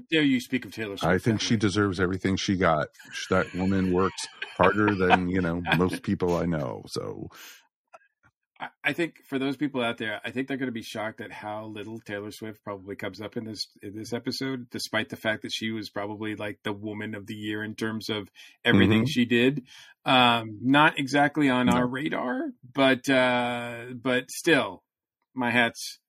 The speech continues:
Speaker 1: my hat's off to her. She, uh, she, she
Speaker 2: She
Speaker 1: killed
Speaker 2: did.
Speaker 1: it this
Speaker 2: And
Speaker 1: year.
Speaker 2: it's amazing, um, how, um,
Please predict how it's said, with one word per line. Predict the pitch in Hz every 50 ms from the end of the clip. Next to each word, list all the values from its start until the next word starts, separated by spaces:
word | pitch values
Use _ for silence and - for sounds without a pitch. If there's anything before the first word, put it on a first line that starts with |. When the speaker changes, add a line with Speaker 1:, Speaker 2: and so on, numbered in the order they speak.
| _ _ -
Speaker 1:
my | 131 120 123
hat's | 123 120 117 -
off | 110 107 101 - -
to | - 90 85
her. | 80 - -
She, | - - 110 110 110 110 110
uh, | 110 110 107 104 104 98 - _ _ _ _ _ _ _ _ _ _
she, | - - - - - 139 139 151
she | - - -
Speaker 2:
She | - 113 101
Speaker 1:
killed | - 85 -
Speaker 2:
did. | 90 82
Speaker 1:
it | -
this | - -
Speaker 2:
And | 90 87 87 85 85 82
Speaker 1:
year. | 80
Speaker 2:
it's | - -
amazing, | 90 85 85 85 87 87 85 - 85 80 82 80 78 78 _ _ _ _ _ _ _ _ _ _ -
um, | - 87 87 82 80 76 65 - _ _
how, | - - - - - 85 87 85 82 80 80 78 - _ _ _ _ _ _ _ _ _ _ _ _ _ -
um, | 90 85 85 85 82